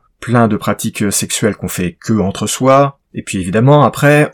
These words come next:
pour aller un tout petit peu au-delà, vous avez un certain nombre de pratiques qui sortent un petit peu plus de l'ordinaire, on approche un peu plus de la frontière,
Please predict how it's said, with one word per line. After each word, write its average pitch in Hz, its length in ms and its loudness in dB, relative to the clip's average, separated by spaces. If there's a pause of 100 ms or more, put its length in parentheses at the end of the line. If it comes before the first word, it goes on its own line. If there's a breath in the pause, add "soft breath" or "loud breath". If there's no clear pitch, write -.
(120)
pour 113 220 -2
aller 107 140 2
un 98 80 0
tout - 120 -10
petit - 140 -10
peu 92 100 -10
au-delà, 123 560 2
vous 104 160 -8
avez 92 380 -4
un 120 100 2
certain 123 340 -2
nombre 110 180 0
de 107 80 -2
pratiques - 480 -8
qui - 80 -10
sortent - 260 -6
un 92 80 -6
petit - 200 -8
peu 123 160 -4
plus 117 360 -4
de 110 80 0
l'ordinaire, 120 720 0
on 101 80 -4
approche 101 380 -4
un 98 40 -6
peu 110 120 -8
plus 110 260 -6
de 101 80 -4
la 92 80 -4
frontière, 117 840 -2